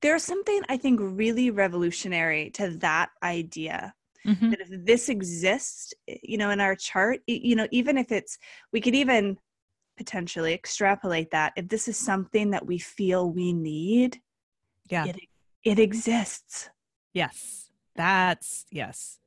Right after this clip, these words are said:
Speaker 2: such a key, um,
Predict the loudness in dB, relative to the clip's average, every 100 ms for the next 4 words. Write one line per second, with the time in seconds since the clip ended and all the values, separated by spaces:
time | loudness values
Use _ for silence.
0 | -20 -16 -6 0 0 0 -6 -10 -10 -8
1 | -4 -4 -4 -8 _ _ _ _ _ _
2 | _ _ _ -2 0 0 -2 -4 -6 -10